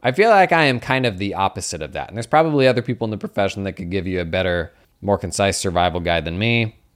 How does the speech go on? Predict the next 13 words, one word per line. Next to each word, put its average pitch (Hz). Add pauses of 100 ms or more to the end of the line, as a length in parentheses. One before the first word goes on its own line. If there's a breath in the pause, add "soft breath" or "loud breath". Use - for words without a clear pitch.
What 139
I 196
enjoy 135
is, 117
like, 110
being 107
able 101
to 95
explore 90
the 85
nuance 82
with 73
people. -